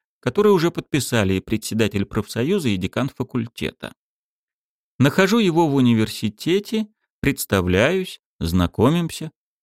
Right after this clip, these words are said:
Тут же спрашивает, довольно сухо и резко: «Какие у вас ко мне вопросы?» «Мне надо подписать характеристику». «Почему я должен что-то подписывать?» «По положению», спокойно отвечаю. «Вы подписываете характеристики студентам факультета, выезжающим за границу».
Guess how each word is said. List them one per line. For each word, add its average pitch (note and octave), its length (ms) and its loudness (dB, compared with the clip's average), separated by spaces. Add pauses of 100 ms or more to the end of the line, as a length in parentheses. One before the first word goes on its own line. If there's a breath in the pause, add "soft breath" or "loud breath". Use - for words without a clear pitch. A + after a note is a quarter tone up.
(200)
Тут A3+ 140 0
же G#3 100 4
спрашивает, G3+ 640 -2
довольно D#3 440 0
сухо F3 280 -6
и D#3+ 100 0
резко: - 360 -2 (500)
«Какие D#3+ 240 4
у D#3 60 6
вас C3+ 120 4
ко B2+ 120 2
мне A#2 120 4
вопросы?» D#3+ 460 0 (840)
«Мне G#2 360 2
надо G#2+ 180 4
подписать C3 460 -4
характеристику». F#3 720 -6 (800)
«Почему C3+ 300 4
я B2 100 6
должен A2+ 260 4
что-то A2 300 0
подписывать?» D3 640 -4 (340)
«По A2 100 0
положению», G#2+ 680 0 (240)
спокойно F2+ 500 -2
отвечаю. - 500 -8 (440)
«Вы D3+ 120 4
подписываете G2 680 -2
характеристики G#2 840 -4
студентам F2+ 520 -2
факультета, F3 640 -4
выезжающим G#2+ 640 0
за F2 120 -4
границу». D#2+ 560 -4